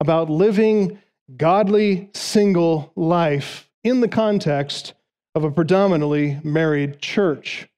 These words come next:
That it doesn't require, I want, I want you to get the message that it doesn't require you to change your status from single to married in order for you to have a full,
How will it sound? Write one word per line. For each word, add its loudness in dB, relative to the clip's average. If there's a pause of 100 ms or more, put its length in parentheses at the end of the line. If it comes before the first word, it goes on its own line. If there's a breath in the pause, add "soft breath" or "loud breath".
(380)
That 0
it -2
doesn't 2
require, 0
I 2
want, 0
I -2
want 0
you 0
to -4
get 0
the 2
message 0
that 0
it -6
doesn't 2
require 0
you 0
to -2
change -2
your 2
status 0 (380)
from -2
single 2
to 0
married 0 (440)
in 2
order 2
for -2
you 2
to 2
have 2
a 2
full, 0